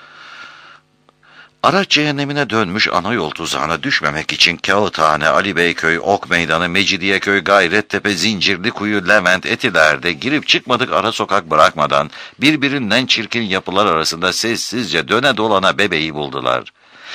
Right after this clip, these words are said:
Kimi dere yataklarındaki yol kıyılarında ağlamaklı temellere dikilmiş,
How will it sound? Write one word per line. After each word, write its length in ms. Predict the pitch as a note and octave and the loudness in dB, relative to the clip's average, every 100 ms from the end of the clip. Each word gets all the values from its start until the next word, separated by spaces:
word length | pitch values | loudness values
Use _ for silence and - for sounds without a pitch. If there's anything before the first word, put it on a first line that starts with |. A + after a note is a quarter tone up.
| - _ | -18 _
Kimi 260 | F3+ G#3 C#3+ | 0 0 4
dere 200 | C#3+ E3 | 4 4
yataklarındaki 800 | G#2+ - D#2+ D#2 D#2 D2+ E2 | 2 2 0 0 -2 -2 -4
yol 300 | F#2+ E2 C3 | -2 0 0
kıyılarında 600 | F2+ E2 C#2+ D2 D2 F2+ | -2 -4 -2 -2 2 2
ağlamaklı 680 | - A#2 A#2+ A2+ A#2 A2 C3 | 6 6 6 6 4 2 0
temellere 580 | - A2 G#2 F2+ F#2 A2 | 0 2 2 0 0 0
dikilmiş, 560 | D#2+ E2 C2+ C#2+ D#2+ | -2 -4 -4 -4 -4